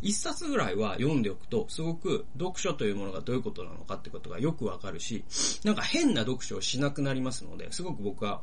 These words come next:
佐藤さんの読書に関するも-、本を何かしら読むことはお勧めします。で、この調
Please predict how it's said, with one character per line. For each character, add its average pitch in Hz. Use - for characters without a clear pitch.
佐 175
藤 143
さ 127
ん 139
の 135
読 180
書 180
に 170
関 135
す 123
る 104
も-、 101
本 113
を 110
何 143
か 165
し 170
ら 147
読 143
む 117
こ 101
と 143
は 95
お 98
勧 101
め 92
し -
ま 87
す。 -
で、 226
こ 277
の 277
調 294